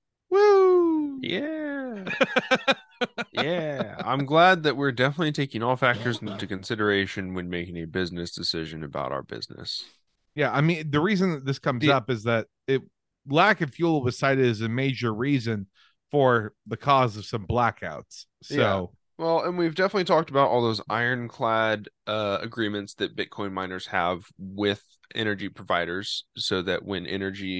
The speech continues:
Speaker 2: usage and prices peak, they, they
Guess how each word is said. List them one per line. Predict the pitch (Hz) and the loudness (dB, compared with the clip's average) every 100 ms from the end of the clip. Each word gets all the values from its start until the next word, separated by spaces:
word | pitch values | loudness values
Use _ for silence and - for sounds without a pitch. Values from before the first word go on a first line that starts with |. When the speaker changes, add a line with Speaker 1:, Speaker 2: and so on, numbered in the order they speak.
| 85 | -6
Speaker 2:
usage | 98 104 - 107 110 - - | -6 -6 -4 -4 -4 -8 -10
and | 95 87 90 | -8 -10 -6
prices | 92 98 107 92 - | -4 -4 -6 -12 -12
peak, | - 135 - _ _ _ - | -10 -10 -12 _ _ _ -6
they, | 90 85 | -4 -4
they | 92 90 85 | -4 -4 -6